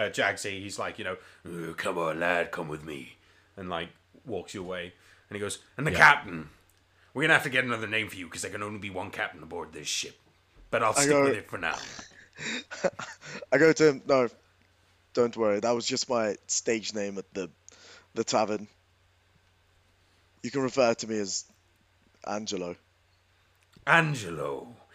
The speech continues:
Speaker 1: Well then, Master Angelo, you'll be sticking here with my first mate. He's gonna show you the ropes and tell you everything that you need to know about my ship,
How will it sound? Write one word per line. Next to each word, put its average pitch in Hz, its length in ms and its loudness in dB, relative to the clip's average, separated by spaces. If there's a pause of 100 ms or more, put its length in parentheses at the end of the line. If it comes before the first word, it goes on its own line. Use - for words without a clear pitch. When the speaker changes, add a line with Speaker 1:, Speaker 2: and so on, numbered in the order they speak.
(160)
Speaker 1:
Well 214 220 12
then, 196 220 10
Master 170 360 8
Angelo, 123 680 6 (360)
you'll 196 180 4
be 185 160 0
sticking 175 380 0
here 147 240 2
with 135 240 2
my 123 200 2
first - 480 -6
mate. 87 280 -12
He's 120 180 -8
gonna 110 320 -6 (260)
show 151 260 -2
you 127 140 0
the 123 80 -4
ropes 123 400 -2
and 113 160 -8
tell 117 220 -4
you 110 140 -4
everything 113 340 -8
that 101 80 -12
you 101 100 -10
need 104 220 -10
to 98 100 -12
know 92 160 -6
about 87 300 -2
my 82 140 -6
ship, - 440 -6